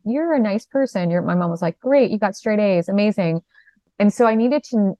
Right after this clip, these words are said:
like, I didn't know actually what was good about myself. So I needed to give language to that. And then I was like,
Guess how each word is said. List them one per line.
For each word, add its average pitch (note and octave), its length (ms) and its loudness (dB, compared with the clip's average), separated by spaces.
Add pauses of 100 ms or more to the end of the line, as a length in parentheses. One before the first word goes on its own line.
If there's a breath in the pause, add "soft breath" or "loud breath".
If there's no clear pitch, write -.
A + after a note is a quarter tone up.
like, G#3 200 0
I G#3 100 0
didn't C4+ 300 0
know F#3+ 240 0
actually F3+ 320 -6
what F3 160 -2
was D#3+ 160 -6
good E3 160 -4
about F3+ 180 -4
myself. E3+ 460 -6
So - 140 -6
I - 20 0
needed G3 280 0
to - 60 -18
give F3+ 160 -2
language F#3 380 -2
to F3+ 100 -2
that. D#3+ 240 -4
And F3+ 140 -2
then F3+ 80 -4
I F3 80 -2
was F3 140 -6
like, F#3 140 -2